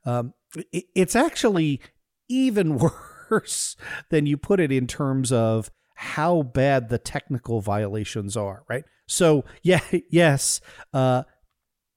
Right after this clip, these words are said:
the opening salvo is, "By any measure, the special counsel's motion is wildly untimely." And, and I will tell you, as, as somebody who was, you know, sometimes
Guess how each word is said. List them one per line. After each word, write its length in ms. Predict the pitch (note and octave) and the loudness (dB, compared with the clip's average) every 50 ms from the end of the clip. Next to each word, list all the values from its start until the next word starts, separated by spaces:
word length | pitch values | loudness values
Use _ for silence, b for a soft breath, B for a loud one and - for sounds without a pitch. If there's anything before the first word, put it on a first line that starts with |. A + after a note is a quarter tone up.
| _ _ | _ _
the 260 | - F#3+ D3 E3+ - - | -2 0 2 2 2 4
opening 500 | G3 E3+ F3+ F3 - G3 F3 E3 D#3+ D#3 | 4 4 4 4 2 2 2 4 2 2
salvo 580 | C#3+ - - E3+ E3 E3 D#3 C3+ C3 B2+ A#2+ B2 | 0 0 2 2 4 4 4 4 4 4 4 4
is, 300 | B2 A#2+ A#2 B2 A#2+ - | 2 2 2 2 0 -2
"By 420 | - _ - C#3+ C#3+ C3+ B2+ - - | -4 _ 0 2 4 4 2 2 0
any 360 | - C#3 C#3+ D3+ E3 E3 D#3 | 0 0 2 2 2 2 2
measure, 500 | C#3+ C3+ C3+ C#3 C#3+ C3+ A#2 C3+ B2 A#2 | 0 0 0 0 0 0 0 0 -2 -2
the 120 | G#2+ A#2 A#2+ | -2 -4 -6
special 380 | - - - C3 A#2+ - D3 | -6 -6 -6 -6 -4 -4 -6
counsel's 480 | B2+ - - B2 B2 A#2+ - C3+ A#2 G#2+ | -6 -4 -4 -4 -4 -4 -4 -6 -4 -2
motion 440 | B2 C3+ B2+ A#2+ - - B2+ A#2 - - _ _ _ - | 0 0 0 0 -2 -2 -4 -4 -4 -6 _ _ _ -2
is 180 | C#3 C3 - | 0 0 0
wildly 840 | B2+ A#2 G#2 G#2 A2 A2+ A#2 B2+ C#3 D3 D3 D3 B2+ B2+ C3 C3+ B2+ | -2 -4 -4 -2 -2 0 2 2 4 4 2 2 0 -2 -2 0 0
untimely." 760 | B2+ B2 A#2+ B2+ A#2+ - - C3 B2+ C3 C3 A#2+ A2+ A2 G#2+ B B B B B | 0 0 0 -2 -4 -4 -2 -2 -2 0 0 -2 -2 -2 -4 B B B B B
And, 120 | - E3 E3 - - | -10 -10 -10 -4 -2
and 140 | E3+ F#3+ G#3 | 0 0 2
I 120 | A3 A#3+ | 0 0
will 160 | A3+ A#3 A3 | 0 -2 -4
tell 240 | F#3+ - A3+ A#3 B3+ | -2 0 0 0 2
you, 220 | A#3+ G3 G3 G3+ | 2 0 0 0
as, 160 | G3 F3 D#3 - | 0 -2 -2 -4
as 200 | - D#3+ D3+ - | -4 -4 -2 -2
somebody 380 | - F3+ E3+ E3+ F3+ D#3 D3+ | -2 -2 -2 -2 -2 -4 -2
who 80 | C3+ D3 | -2 -2
was, 320 | C#3+ C#3+ C#3 - - - | -2 -2 -4 -4 -6 -6
you 80 | G#3+ G#3 | -4 -4
know, 120 | F#3+ G3+ | -4 -4
sometimes 640 | - - - F3 E3 - E3+ D#3+ D3 C#3+ C#3+ - - | -4 -6 -6 -6 -4 -2 -2 0 0 0 -2 -4 -8